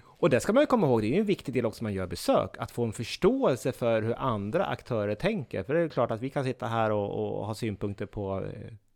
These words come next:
trafikkaos på E fyra norr om Gävle, eller, eh, hastighetssänkningar på våra,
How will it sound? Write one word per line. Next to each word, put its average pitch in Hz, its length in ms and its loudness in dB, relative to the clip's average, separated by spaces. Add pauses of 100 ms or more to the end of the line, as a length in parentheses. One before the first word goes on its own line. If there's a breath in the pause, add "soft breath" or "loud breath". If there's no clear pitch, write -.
(1000)
trafikkaos 107 640 -2
på - 100 -6
E 101 140 -2
fyra 98 260 -4
norr 98 180 -4
om 95 100 -4
Gävle, 87 500 -6
eller, 90 540 -8 (460)
eh, 113 100 -14
hastighetssänkningar 117 1120 0
på 110 120 -4
våra, 101 260 -2